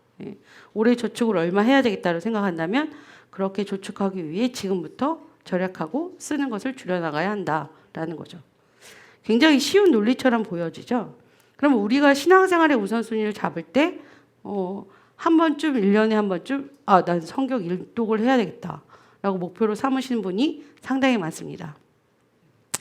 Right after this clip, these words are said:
우리 청년부에도 수두룩 닭싹이에요. <laughs> 네. 그런데 지금 나는 그럼 그것을 이루기 위해서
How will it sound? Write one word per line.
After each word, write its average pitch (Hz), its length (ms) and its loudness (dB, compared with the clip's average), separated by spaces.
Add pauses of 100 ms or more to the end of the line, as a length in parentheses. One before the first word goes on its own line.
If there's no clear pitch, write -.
(460)
우리 175 80 -12
청년부에도 208 600 -2
수두룩 - 400 -10
닭싹이에요. 135 840 -6
<laughs> - 40 -20
네. 185 460 2 (1000)
그런데 277 640 8
지금 330 360 8
나는 247 320 12
그럼 202 600 4
그것을 226 400 4
이루기 226 500 0
위해서 151 460 -6